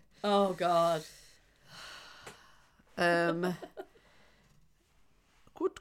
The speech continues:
Speaker 2: God, I'm being stolen. Um,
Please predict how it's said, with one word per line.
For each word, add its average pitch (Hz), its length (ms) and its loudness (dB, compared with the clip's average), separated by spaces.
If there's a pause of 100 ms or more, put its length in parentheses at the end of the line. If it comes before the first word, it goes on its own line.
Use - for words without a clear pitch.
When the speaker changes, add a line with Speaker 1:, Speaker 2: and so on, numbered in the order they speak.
Speaker 2:
God, - 320 -6
I'm 330 260 -6
being 415 260 0
stolen. 107 800 -10 (260)
Um, 214 500 4